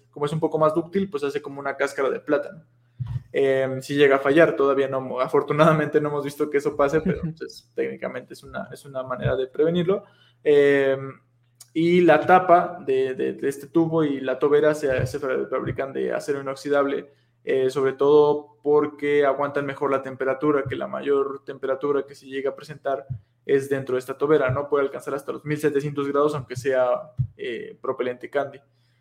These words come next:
Speaker 1: Entonces, eh, la primera que hicimos, eh, quedó, quedó bastante bien. Eh, era, era muy, muy gruesa, porque todavía, como no queríamos que explotara, lo hicimos, lo, le dimos un factor de seguridad muy, muy grande. Eh,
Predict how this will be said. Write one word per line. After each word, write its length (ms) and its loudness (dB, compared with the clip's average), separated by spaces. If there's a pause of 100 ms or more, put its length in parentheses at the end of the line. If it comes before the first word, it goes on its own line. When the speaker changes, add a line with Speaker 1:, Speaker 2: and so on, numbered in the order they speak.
(220)
Speaker 1:
Entonces, 840 0
eh, 260 4
la 140 2
primera 240 4
que 80 2
hicimos, 600 2
eh, 400 0 (280)
quedó, 300 4
quedó 180 4
bastante 360 4
bien. 320 -2
Eh, 360 -2 (840)
era, 360 2
era 140 2
muy, 260 0
muy 200 -2
gruesa, 440 2
porque 220 -4
todavía, 560 2 (280)
como 220 -4
no 140 2
queríamos 440 2
que 80 -12
explotara, 520 4
lo 100 0
hicimos, 540 -8 (100)
lo, 220 -12
le 420 -14
dimos 320 -10
un 280 -14 (280)
factor 280 2
de 60 4
seguridad 320 2
muy, 200 -4
muy 180 -4
grande. 380 2 (480)
Eh, 560 2